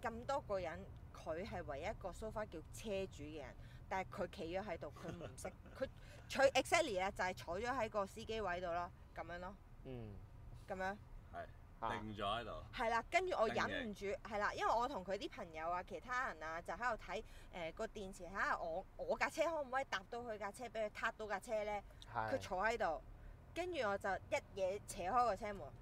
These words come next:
Speaker 1: 落車啦，做乜嘢啊？
Speaker 2: <laughs> 哎呀，
Speaker 1: 噉樣咯。
Speaker 2: 哦，
Speaker 1: 我就
Speaker 2: OK。
Speaker 1: 滾撚咗啦，又係。
Speaker 2: OK。
Speaker 1: 跟住我就，跟住我，我，我，之後我盡量畀自己唔，唔，唔，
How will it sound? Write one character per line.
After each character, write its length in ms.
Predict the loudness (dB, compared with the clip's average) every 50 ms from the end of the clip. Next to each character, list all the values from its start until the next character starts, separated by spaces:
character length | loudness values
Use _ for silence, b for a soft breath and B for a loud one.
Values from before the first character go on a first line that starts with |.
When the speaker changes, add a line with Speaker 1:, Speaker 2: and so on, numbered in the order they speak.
| 4 6
Speaker 1:
落 160 | 8 8 8
車 300 | 6 8 10 12 12 12
啦， 360 | 12 12 12 12 12 12 12 10 2 -10 -4 2
做 140 | 4 4 8
乜 120 | 8 8 8
嘢 200 | 10 10 12 12
啊？ 280 | 12 12 12 12 12 12
Speaker 2:
<laughs> 240 | 8 -4 -10 -6 -2
哎 80 | -2 -2 2 2 6
呀， 100 | 6 6 6
Speaker 1:
噉 60 | 6
樣 180 | 4 4 4 2
咯。 200 | 2 2 2 4 6
Speaker 2:
哦， 340 | 8 8 10 10 8 8 8 8 8
Speaker 1:
我 60 | 8
就 140 | 8 8 6
Speaker 2:
OK。 320 | 6 4 2 2 2 4
Speaker 1:
滾 260 | 4 6 8 6 8 8
撚 240 | 8 8 8 8 8
咗 80 | 8 10 12
啦， 140 | 12 12 12
又 120 | 10 8 6 6 4 4
係。 260 | 2 2 2 0 -2 -2 0
Speaker 2:
OK。 380 | 0 2 2 2 0 0 0 -2 -6 -4 -2
Speaker 1:
跟 180 | 0 0 2 2
住 40 | 2
我 140 | 2 2 2
就， 380 | 4 4 6 6 6 4 4 2 -2 -6 -6 -8 -8 -8 -10 -10 -10 -10 -10 -8 -8 -10 -10 -8 -6
跟 160 | -4 -2 0 2
住 60 | 4 6
我， 220 | 6 6 6 4 4
我， 240 | 6 6 6 6 6
我， 220 | 6 6 6 6 4 0 -2 -6 -8 -8 -8 -8 -10 -10 -10 -8 -8 -8 -8 -8 -8 -8 -6
之 180 | -2 -2 2
後 140 | 4 4 4 4
我 80 | 4
盡 220 | 2 0 -2 -2 -2
量 120 | -2 -2 -2 0
畀 180 | 0 0 -2 0
自 160 | -2 -4 -2
己 200 | 0 0 0 0
唔， 100 | -2 -4
唔， 420 | -6 -6 -6 -8 -8 -8 -8 -8
唔， 280 | -10 -10 -12 -12 -12